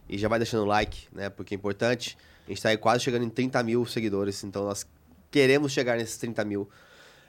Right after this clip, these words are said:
É... até pra que a gente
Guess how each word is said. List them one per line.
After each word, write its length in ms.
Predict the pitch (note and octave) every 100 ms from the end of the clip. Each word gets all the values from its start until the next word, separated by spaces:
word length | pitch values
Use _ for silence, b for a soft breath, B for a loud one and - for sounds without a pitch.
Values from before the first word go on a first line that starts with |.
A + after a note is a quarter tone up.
| -
É... 960 | G#2+ G#2 G2 G2 F#2+ F#2+ F#2 F2+ F2 F#2+ - _
até 300 | G#2 - A#2
pra 160 | B2
que 460 | A2+ B2+ A2+ G#2 F#2 - -
a 60 | B2+
gente 240 | B2 B2